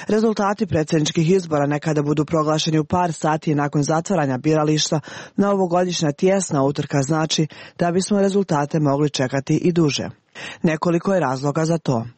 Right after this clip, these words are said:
Tijesne pobjede mogle bi značiti i ponovna brojanja.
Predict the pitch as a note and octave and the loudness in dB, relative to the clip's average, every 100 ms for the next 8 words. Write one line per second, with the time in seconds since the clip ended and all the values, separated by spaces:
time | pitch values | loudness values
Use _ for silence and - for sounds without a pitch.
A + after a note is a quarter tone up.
0 | - - - - G3+ F#3 F#3 E3+ G3 F3+ | -20 -18 -18 -2 0 2 0 0 0 2
1 | D3+ D3 D3+ D#3 D#3 D#3+ D3+ C#3+ - - | 0 2 2 0 0 0 2 0 0 -2
2 | F3 F3 C#3+ C#3 C#3+ D3+ E3+ E3+ D3 C3 | 0 0 0 2 2 0 2 2 0 -2
3 | B2 | -6